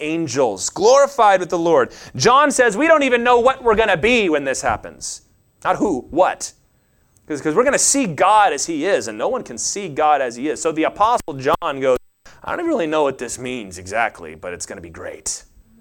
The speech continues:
That's the hope of glory. Not just God's glory, but sharing his glory. Being glorified ourselves. God's taken us, not only,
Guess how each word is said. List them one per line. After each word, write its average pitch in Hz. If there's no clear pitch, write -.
That's -
the 110
hope 117
of 95
glory. 98
Not 185
just 151
God's 151
glory, 104
but 117
sharing 233
his 107
glory. 82
Being 208
glorified 214
ourselves. 180
God's 262
taken 240
us, -
not 294
only, 247